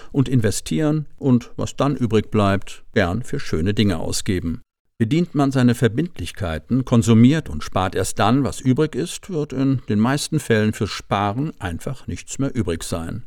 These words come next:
Also die Reihenfolge ist wichtig. Außerdem sollten Frauen sich ein bisschen mehr von Männern abgucken, Seilschaften bilden, sich gegenseitig unterstützen, mutig sein bei Gehaltsverhandlungen und ihre Bescheidenheit ein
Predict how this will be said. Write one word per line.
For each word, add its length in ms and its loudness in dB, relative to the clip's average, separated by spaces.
Also 300 4
die 100 2
Reihenfolge 580 0
ist 160 -4
wichtig. 480 -8
Außerdem 440 0
sollten 300 -2
Frauen 320 -2
sich 240 -6
ein 140 -4
bisschen 520 -4
mehr 200 2
von 220 2
Männern 300 4
abgucken, 680 -6
Seilschaften 720 -2
bilden, 460 -4
sich 180 -4
gegenseitig 540 0
unterstützen, 840 0
mutig 440 4
sein 380 -2
bei 140 -6
Gehaltsverhandlungen 1040 0
und 240 6
ihre 220 0
Bescheidenheit 720 0
ein 240 -6